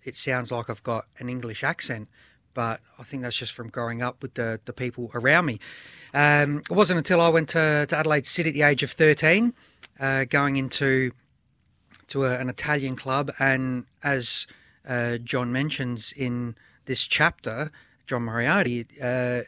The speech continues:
mentions, uh, he felt embraced, uh, and taken in as, as one of their own. And that's how I felt as well. Um, I will say most definitely, though, that I, I didn't suffer from the,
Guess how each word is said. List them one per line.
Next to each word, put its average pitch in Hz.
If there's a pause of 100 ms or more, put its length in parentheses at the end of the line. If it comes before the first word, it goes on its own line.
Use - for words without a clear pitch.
(100)
mentions, 127 (540)
uh, 135
he 135
felt 170
embraced, 139
uh, 127
and 123
taken 131
in 127
as, 117
as 117 (320)
one 127
of 117
their 113
own. 151
And 190
that's 226
how 196
I 190
felt 165
as 143
well. 123 (340)
Um, 135 (400)
I 139
will 139 (440)
say 123
most 139
definitely, 165
though, 117
that 120 (360)
I, 123 (640)
I 131 (160)
didn't 139 (100)
suffer 127
from 117 (180)
the, 117